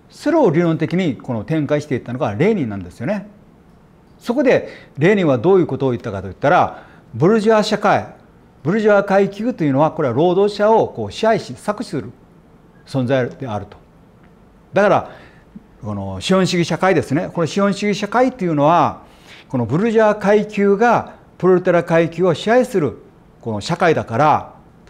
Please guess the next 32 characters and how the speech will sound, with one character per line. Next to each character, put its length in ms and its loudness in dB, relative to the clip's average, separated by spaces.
例 80 4
え 20 2
ば、 320 0
米 200 4
国、 180 -4
ま 100 0
た 120 -4
日 120 2
本、 320 0
そ 100 -6
こ 120 2
は 380 2
ブ 120 2
ル 120 2
ジ 80 2
ョ 220 4
ア 40 -14
が 280 2
支 160 -2
配 180 4
す 140 -4
る 80 0
社 160 -8
会 220 2
で 60 0
あ 80 0
る 80 -8
か 140 -6
ら、 280 2
そ 160 -4
の 140 4
国 220 0